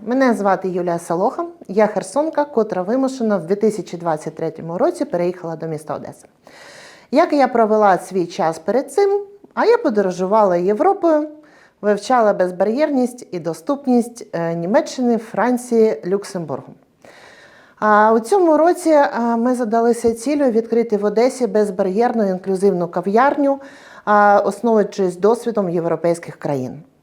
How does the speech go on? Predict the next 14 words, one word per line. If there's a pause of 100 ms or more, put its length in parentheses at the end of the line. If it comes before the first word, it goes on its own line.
(140)
Нашою
місією
є (720)
те,
що
бізнес
повинен
ставати
соціально
відповідальним,
а
заклади
громадського
ресторанного